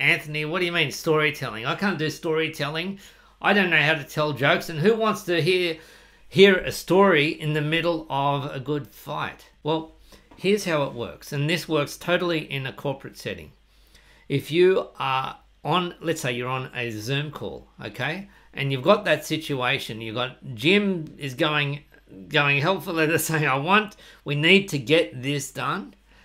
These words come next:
And then you've got Anne who says, "Well, we, we, we can't do that because we've got to get this other thing done and we just don't have the time and the resources," and so on.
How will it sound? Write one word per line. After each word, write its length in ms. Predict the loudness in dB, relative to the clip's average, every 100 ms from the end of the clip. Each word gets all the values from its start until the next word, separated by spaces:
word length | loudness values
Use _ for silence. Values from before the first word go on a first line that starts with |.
| _ -10
And 220 | -2 2
then 180 | 2 0
you've 200 | -4 -2
got 320 | -2 -2 _ _ _ _ _ _ _ 2
Anne 460 | 6 6 6 2 -2
who 180 | -6
says, 340 | -4 -2 -2 -2
"Well, 340 | -4 -4 -6
we, 200 | -4 -4
we, 220 | -2 -2
we 220 | -2 -6 -6
can't 380 | 0 0 0
do 160 | -2 -6
that 320 | -8 -14 -14
because 380 | -14 -6 -6 -4
we've 100 | -4
got 60 | 0
to 80 |
get 180 | 0 -2
this 160 | -2 0
other 240 | 0 0
thing 260 | -6 -10 -4
done 280 | -2 -2 -4
and 100 | -6
we 80 |
just 160 | -10 -6
don't 140 | -4
have 180 | -4 -6
the 100 | -8
time 300 | -6 -6 -6
and 80 | -8
the 80 | -8
resources," 560 | -8 -6 -8 -10 -12
and 120 | -12 -8
so 180 | -8
on. 240 | -8 -12